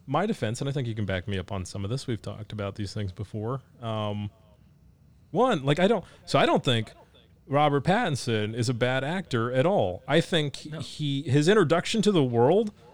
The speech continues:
Speaker 1: was in not the strongest script ever.
Speaker 2: Mm-hmm.
Speaker 1: And I'm not, and that's not even to say that the Twilight movie was a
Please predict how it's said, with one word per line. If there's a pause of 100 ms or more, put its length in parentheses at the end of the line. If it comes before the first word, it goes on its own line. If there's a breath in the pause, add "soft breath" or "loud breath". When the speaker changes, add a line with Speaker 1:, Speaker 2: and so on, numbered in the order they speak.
(280 loud breath)
Speaker 1:
was
in
not
the
strongest
script
ever. (720)
Speaker 2:
Mm-hmm. (480)
Speaker 1:
And
I'm
not,
and
that's
not
even
to
say
that
the
Twilight
movie
was
a